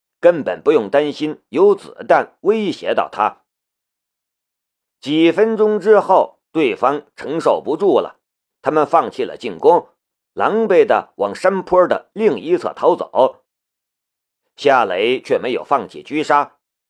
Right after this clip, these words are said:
趁着对方逃走的时候，又干掉了好几个。三十个武装人员能活着离开战场的不到十五个。这一次，夏雷没有杀人之后的恶心的感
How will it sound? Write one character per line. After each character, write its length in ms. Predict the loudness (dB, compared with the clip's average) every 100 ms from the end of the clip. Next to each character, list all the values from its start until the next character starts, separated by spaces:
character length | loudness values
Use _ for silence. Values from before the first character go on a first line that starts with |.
| _
趁 160 | -2 2
着 120 | 2
对 200 | 2 0
方 240 | 0 -2 -2
逃 240 | 2 2
走 160 | 0 -6
的 140 | -12
时 220 | 0 2
候， 300 | 2 0 -2 _
又 300 | 0 4 4
干 200 | 2 0
掉 140 | 0 -2
了 80 | -2
好 260 | 0 0
几 200 | 0 -6
个。 340 | 0 0 0 _ _ _ _ _ _ _ _ _ _
三 340 | -2 2 4 2
十 200 | 2 2
个 260 | 4 2
武 220 | 2 -4
装 200 | 0 0
人 200 | 0 -4
员 340 | -2 -4 -4 -8 _
能 180 | -6 -4
活 280 | -2 0 2
着 100 | 2
离 260 | -4 -2 0
开 160 | 0
战 240 | 0 -2 -2
场 300 | -10 -16 _
的 240 | -2 -2 -6 _
不 100 | -2
到 160 | 0 0
十 260 | -2 0 0
五 280 | 0 _ _
个。 360 | 0 0 -4 _ _ _ _ _ _ _ _ _ _ _ _ _ _ 0
这 300 | 4 4 2
一 240 | 0 -4
次， 440 | 0 2 2 0 -8
夏 360 | _ 0 2 2
雷 340 | -2 -4 -4 -4
没 140 | -6
有 120 | -6
杀 280 | -4 0 2
人 240 | 0 -4 -2
之 140 | 0
后 220 | 2 0
的 220 | 0 -6 -8
恶 280 | -8 -6 -8
心 160 | -4
的 100 | -2
感 240 | -2 -6